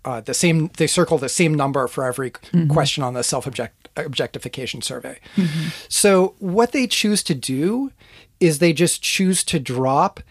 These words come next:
Speaker 1: everybody who has any missing data,
Speaker 2: Mm-hmm.
Speaker 1: even if those missing data aren't required for a specific analysis. And I actually looked at the data file and went and checked.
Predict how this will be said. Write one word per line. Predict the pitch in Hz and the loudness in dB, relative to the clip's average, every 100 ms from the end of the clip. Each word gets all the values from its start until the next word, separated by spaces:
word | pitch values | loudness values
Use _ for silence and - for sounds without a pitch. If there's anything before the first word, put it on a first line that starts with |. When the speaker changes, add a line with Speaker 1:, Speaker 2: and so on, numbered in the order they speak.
| _ _ _ 175 | _ _ _ 0
Speaker 1:
everybody | 156 196 185 208 196 | 2 2 4 4 4
who | 170 165 | 0 4
has | 156 143 - | 4 2 -4
any | 160 160 165 165 | 0 4 4 4
missing | 151 139 - 143 131 | 4 2 0 -2 -2
data, | 120 123 160 254 - | -4 -2 -4 -4 -2
Speaker 2:
Mm-hmm. | 175 147 143 131 _ _ | 0 0 0 -4 _ _
Speaker 1:
even | 185 185 214 | 2 4 4
if | 208 - | 2 2
those | 147 156 165 170 165 - - | 4 6 6 4 0 -4 -6
missing | 151 156 160 147 | -2 0 0 0
data | 151 151 151 | 0 0 0
aren't | 151 190 - | 0 -2 -2
required | 147 - 131 131 | -6 -4 -2 -4
for | - 131 | -4 -6
a | |
specific | 117 - 127 143 123 123 | -6 -6 -6 -6 -8 -10
analysis. | 120 117 113 104 - - - - - - - - | -8 -8 -8 -8 -8 -8 -12 -12 -14 -20 -20 -2
And | 170 | 2
I | |
actually | 175 170 185 | 4 4 2
looked | 151 165 - | 4 2 2
at | |
the | - | -2
data | 247 254 | 0 0
file | 208 170 | 2 2
and | 147 | 2
went | 139 156 | 0 -2
and | 143 | -2
checked. | - 196 160 - | -2 0 0 -4